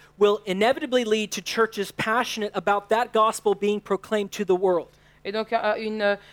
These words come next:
Speaker 2: une passion, euh, mutuelle et partagée pour l'évangile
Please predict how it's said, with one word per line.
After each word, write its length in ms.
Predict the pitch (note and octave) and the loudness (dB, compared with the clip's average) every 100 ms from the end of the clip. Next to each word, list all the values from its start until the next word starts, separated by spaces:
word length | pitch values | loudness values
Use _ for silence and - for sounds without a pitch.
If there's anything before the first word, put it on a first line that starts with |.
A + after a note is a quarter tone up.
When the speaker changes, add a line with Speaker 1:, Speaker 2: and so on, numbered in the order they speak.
| - | -20
Speaker 2:
une 340 | G3+ G#3 G3+ G3 | -12 -6 -2 -2
passion, 720 | A#3 A#3 - B3 B3+ B3+ B3 | 0 -2 -2 -8 -6 -4 0
euh, 520 | G#3+ G#3 G#3 G#3 G#3 G3 _ _ - - | 2 2 -2 -6 -10 -12 _ _ -20 -10
mutuelle 440 | A3 B3 C4+ A#3+ | -8 -6 0 2
et 60 | A3 | 2
partagée 720 | - B3 A#3+ A#3+ A3 F#3 A#3+ | 0 -4 -2 -2 -2 -2 -2
pour 300 | A#3+ A#3 A#3 | -2 -8 -2
l'évangile 680 | A3 G#3 G#3 F3+ A3+ C4+ A#3 | 0 2 0 -4 -6 -6 -8